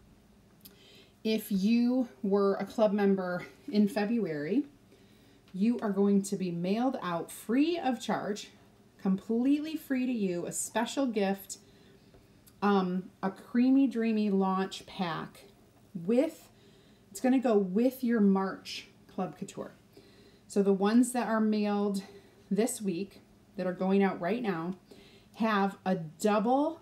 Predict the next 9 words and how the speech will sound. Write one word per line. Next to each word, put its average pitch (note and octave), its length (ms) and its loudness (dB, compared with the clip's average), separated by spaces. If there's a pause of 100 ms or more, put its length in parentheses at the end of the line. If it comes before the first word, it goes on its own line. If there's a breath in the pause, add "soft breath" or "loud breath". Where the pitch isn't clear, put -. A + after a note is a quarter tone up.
(160)
project G3 440 -4
kit - 200 -10
in D3 140 -4
'em. - 160 -12 (800 loud breath)
You're G3 140 0
gonna A3 180 2
get G3 500 -2
your F3+ 200 -4
regular G#3+ 1200 0